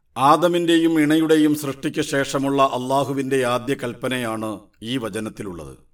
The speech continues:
ആദമിനോടും ഇണയോടും കൂടിയാണ് കൽപ്പന. ആദമിനെ അഭിസംബോധന ചെയ്തുകൊണ്ടുള്ള കൽപ്പനയിൽ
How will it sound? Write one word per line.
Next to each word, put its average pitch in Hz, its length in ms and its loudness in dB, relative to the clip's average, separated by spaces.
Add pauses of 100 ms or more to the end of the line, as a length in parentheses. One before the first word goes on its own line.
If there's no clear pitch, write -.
(560)
ആദമിനോടും 156 720 4
ഇണയോടും 151 440 2
കൂടിയാണ് 139 600 0
കൽപ്പന. 98 340 -10 (600)
ആദമിനെ 156 460 4
അഭിസംബോധന 151 720 2
ചെയ്തുകൊണ്ടുള്ള 147 600 0
കൽപ്പനയിൽ 135 760 -2